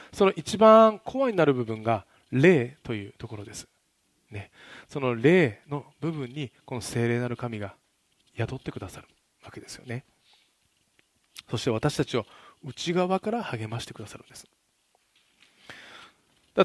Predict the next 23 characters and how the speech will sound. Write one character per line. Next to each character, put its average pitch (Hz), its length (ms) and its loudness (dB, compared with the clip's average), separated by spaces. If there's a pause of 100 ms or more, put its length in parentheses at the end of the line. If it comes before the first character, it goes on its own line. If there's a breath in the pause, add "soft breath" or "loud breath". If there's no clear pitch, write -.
(100)
例 269 140 2
え 226 40 6
ば、 143 380 8
え 127 240 0
ー、 113 40 -4
私 127 260 -2
た 175 100 2
ち - 100 -8
が 104 100 -8
ね、 143 340 0
え 123 140 -8
ー、 110 40 -10
こ 113 280 -4
う - 40 -6
歩 127 160 -4
ん 123 40 -12
で 113 80 -8
い 107 40 -8
く - 100 -16
上 104 100 -6
で 101 80 -12
も、 101 140 -18
「あ、 - 160 -10